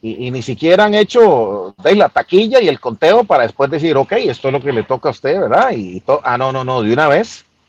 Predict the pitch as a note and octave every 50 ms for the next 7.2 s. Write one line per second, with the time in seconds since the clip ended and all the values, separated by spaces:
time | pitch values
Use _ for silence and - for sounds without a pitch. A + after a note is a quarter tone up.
0 | _ _ _ _ B2 A#2+ A2 A2+ A#2 B2 C3+ C3+ A2+ F#3 F3+ D#3 F3+ F3+ E3+ F#3+
1 | F3 - G#3+ G#3 G3 F3 F3 G3 B3+ - - _ _ _ _ _ _ _ _ _
2 | _ _ _ B2 B2 - - A2+ A#2 D3 F3+ C3 C3 B2 B2+ C#3+ D3+ D3+ D#3+ -
3 | - D#3 D3+ D#3 D3+ D#3 D#3+ E3 D#3+ D#3+ D3 C#3 C#3 C#3 D3 D#3+ D3 - A2+ G2
4 | G#2+ C3 D3+ D#3+ - - D#3+ C#3 C#3 A#2+ A#2+ - F#2+ F#2 G2+ G2+ G2+ A2+ A#2+ -
5 | _ _ _ _ _ _ _ _ _ _ F#2 F#2+ D2 C#2 G2 F#2 - - F#2+ -
6 | - G#2+ G#2+ A#2 G#2+ F#2+ G#2+ G#2 G2 G2+ F#2+ - - D2+ C#2+ C#2+ - B2 B2 A#2+
7 | D#3+ D3+ - -